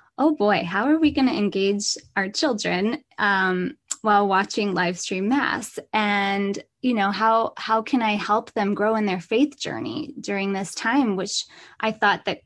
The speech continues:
children's liturgy had really helped my five-year-old daughter, Grace, um, during, you know, pre-pandemic. So I just had a thought one night, and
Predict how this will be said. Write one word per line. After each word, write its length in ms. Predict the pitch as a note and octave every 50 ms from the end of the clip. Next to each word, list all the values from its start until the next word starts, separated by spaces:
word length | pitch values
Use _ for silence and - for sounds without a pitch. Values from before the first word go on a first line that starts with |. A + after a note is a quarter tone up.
| _ -
children's 400 | - G#3+ G#3 G3 G3+ G3+ F#3+ -
liturgy 380 | F#3 G3+ G3 F#3 F3 F#3 F#3
had 280 | F3+ F#3 F#3+ F#3 F#3 F#3
really 280 | F#3+ F#3 G3 F#3+ F#3+ E3+
helped 340 | F3 F#3+ A3 C4 C4 -
my 180 | G3+ F3+ E3+ F3
five-year-old 840 | E3+ - F3 E3+ F3 F#3 - F3 F3 F3 E3+ E3+ F3 F3 F3 E3+ - _ _ - - - - _
daughter, 360 | - G3+ G3 F3+ F#3 F#3 F3+ -
Grace, 540 | G#3 A3 A#3+ G3 F3+ F#3+ - - - - -
um, 560 | - G3+ G#3+ G#3+ - - - - - - - G#3+
during, 420 | - G#3 F#3+ F#3 F#3+ F#3 D#3+ - -
you 120 | - G#3
know, 180 | - - D#3 - _ -
pre-pandemic. 920 | - A#3+ G#3+ G#3+ G#3+ - G#3+ F#3+ F#3 F#3 A3+ B3+ A3+ F#3 D#3+ D3 - -
So 320 | - - - A#3 G#3+ - - - - - - - - - - - _ _ _ _
I 140 | - B3 C#4
just 240 | C#4+ D#4 D#4 D4+ - _ _ -
had 240 | - G#3+ A3 B3 C4
a 40 |
thought 280 | C4 C4 A#3 A3 - -
one 160 | A3 A3+ A3
night, 320 | G#3 G3 F#3+ F#3+ G3+ - -
and 280 | G#3+ G3+ G3 G3 -